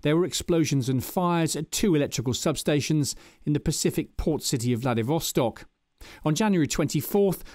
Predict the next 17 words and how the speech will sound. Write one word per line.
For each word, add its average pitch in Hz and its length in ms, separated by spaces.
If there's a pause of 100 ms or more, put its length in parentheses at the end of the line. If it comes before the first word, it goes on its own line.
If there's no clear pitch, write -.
(120)
the - 80
target 175 340
was 151 140
an 165 80
oil 196 180
terminal 139 500 (140)
at 135 80
Krasnodar 139 640
near 123 80
the 120 80
Black 117 320
Sea. 139 480 (140)
Production 165 440
stopped - 460
at 160 60
the 165 60
facility, 165 600